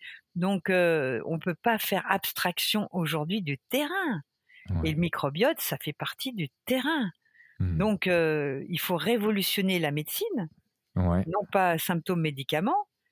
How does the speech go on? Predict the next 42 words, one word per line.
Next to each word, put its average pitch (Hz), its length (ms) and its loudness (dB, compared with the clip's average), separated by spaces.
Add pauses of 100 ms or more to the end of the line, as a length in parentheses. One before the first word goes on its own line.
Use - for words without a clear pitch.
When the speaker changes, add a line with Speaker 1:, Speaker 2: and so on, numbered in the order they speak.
(180)
Speaker 1:
mais, 170 320 2
euh, 139 320 0 (420)
euh, 143 320 -2
symptôme 165 540 -2
terrain, 262 240 0 (580)
et 151 80 -4
comprendre 240 420 -2
Speaker 2:
Hmm. - 100 -8
Speaker 1:
pourquoi 277 520 -2 (140)
il 170 60 -2
y 170 40 2
a 170 40 0
cette 165 240 -2
expression 170 560 -2
de 151 60 -4
maladie. 180 540 -2 (360)
Avec 175 360 0
l'étude 170 300 -4
du 151 100 -2
génome, 254 460 2
avec 160 220 0
tout 180 120 -6
ça, 320 220 0
on 185 80 2
le 175 60 2
sait - 300 0
le 359 120 0
faire. 320 480 0 (600)
On 185 80 2
sait 190 180 0
faire 196 200 2
notre 160 260 0
H 175 200 0
L 277 120 0
A, 311 120 2
on 220 80 0
sait 165 140 -4
faire - 200 -6
tout - 120 -10
ça. 302 280 0
Donc, 160 280 -4
euh, 160 60 -2